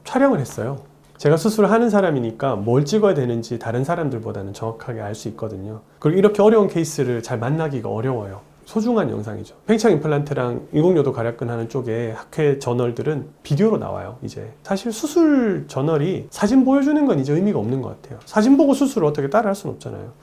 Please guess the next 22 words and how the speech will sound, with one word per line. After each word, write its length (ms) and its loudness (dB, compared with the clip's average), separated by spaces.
근데 140 -4
비디오를 400 2
보면, 320 -2
아, 180 -8
이게 140 -8
이렇게 280 -6
흘러갔구나, 520 -6
이렇게 220 -8
해야 80 -6
되는 200 -8
거구나, 300 -12
아니까. 400 -16
아무튼 340 0
첫 160 -2
케이스는 400 0
그렇게 300 -6
잘 200 -8
마무리됐고, 720 -8
둘째 240 0
케이스는 640 0
칠십삼 560 2
세고 480 0